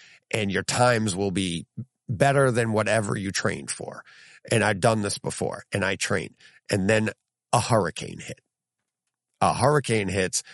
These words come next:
and they had to postpone for two weeks. So now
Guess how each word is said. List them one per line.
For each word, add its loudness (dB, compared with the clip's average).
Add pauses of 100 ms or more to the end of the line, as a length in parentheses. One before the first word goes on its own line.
(200)
and 0
they 2
had 2
to -8
postpone 0 (520)
for 0
two 0
weeks. -6 (640)
So 0
now 2